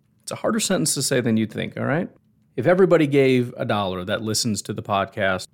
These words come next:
in fact, if it happened today, you know what I would do today? I'd buy a plane ticket. I would buy a plane ticket to Florida. While I'm in Florida, I would go get a card table, and I would broadcast from the beach. That's what I would do. In fact, I will make that deal with you.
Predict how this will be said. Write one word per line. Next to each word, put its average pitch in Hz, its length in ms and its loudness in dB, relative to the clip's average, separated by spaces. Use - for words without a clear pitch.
in 127 100 0
fact, 131 260 2
if 127 80 0
it 139 100 2
happened 170 340 0
today, 139 340 4
you 151 180 -2
know 139 100 6
what 147 100 6
I 143 60 6
would 135 140 4
do 135 120 2
today? 156 420 -2
I'd 120 140 -2
buy 120 140 2
a 107 60 0
plane 104 300 -2
ticket. - 340 -10
I 120 60 -2
would 113 120 0
buy 117 180 2
a 120 60 -2
plane 139 280 0
ticket 147 420 -4
to - 80 -8
Florida. 110 500 2
While 120 200 4
I'm 143 120 4
in 139 100 4
Florida, 117 320 2
I 113 160 2
would 107 160 2
go 110 140 2
get 113 100 2
a 107 60 0
card 110 320 0
table, 127 360 -2
and 120 100 0
I 110 60 2
would 107 160 0
broadcast 113 760 0
from 123 320 2
the 113 100 2
beach. - 400 -6
That's 104 180 -6
what 113 80 0
I 95 80 0
would 92 140 -6
do. 82 160 -14
In 107 60 -6
fact, 107 240 0
I 113 40 2
will 113 120 2
make 113 180 0
that 104 160 2
deal 101 220 -2
with 87 160 -10
you. - 120 -14